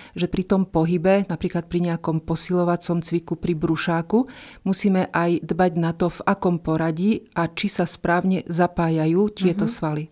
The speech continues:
Speaker 2: Mhm.
Speaker 1: Čo je tiež napríklad častou chybou u ľudí, ktorí, povedzme, posilujú alebo robia nejaké brušáky, alebo, povedzme, dvíhajú nejakú čínku. Čiže tam je na mieste tiež sa poradiť.
Speaker 2: Mhm.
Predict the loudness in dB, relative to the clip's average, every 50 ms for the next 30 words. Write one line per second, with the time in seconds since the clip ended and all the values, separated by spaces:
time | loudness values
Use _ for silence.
0 | _ -10 -10 -6 -2 2 2 2 2 2 2 2 4 4 2 -2 -2 -2 -2 -2
1 | -2 -2 -4 -2 -2 -2 -2 0 0 -2 -2 -2 -2 -2 -4 -2 2 4 4 4
2 | 4 2 2 2 2 2 2 0 -2 0 0 0 2 2 0 -2 -4 -14 -20 -20
3 | -20 -20 -20 -20 -12 -6 -2 0 0 0 0 2 2 2 0 0 -2 -6 -4 -2
4 | 0 0 0 0 0 0 2 2 2 4 4 4 4 2 2 0 -2 -2 -2 0
5 | -2 0 0 2 2 0 0 -2 -10 -20 -20 -20 -20 -20 -12 -4 0 0 2 4
6 | 4 4 4 2 0 0 0 -2 -2 0 0 0 0 0 0 0 0 0 0 2
7 | 2 2 2 0 -2 -14 -20 -20 -20 -16 -8 -4 -2 0 0 0 0 2 2 2
8 | 2 2 2 0 -6 -10 -8 -4 -4 -2 0 0 0 0 2 4 4 4 4 4
9 | 4 4 4 2 2 0 0 -2 -4 -4 -2 0 0 2 2 2 2 4 4 4
10 | 4 4 2 -6 -18 -20 -20 -20 -20 -20 _ _ -4 -2 0 2 2 2 2 2
11 | 4 4 4 4 4 2 0 0 0 0 4 4 6 4 4 2 0 -2 -4 -2
12 | 0 0 0 0 0 -2 -6 -10 -10 -6 -6 -4 -2 0 0 2 2 0 -2 -4
13 | -8 -8 -16 -20 -12 _ -2 0 2 2 2 0 0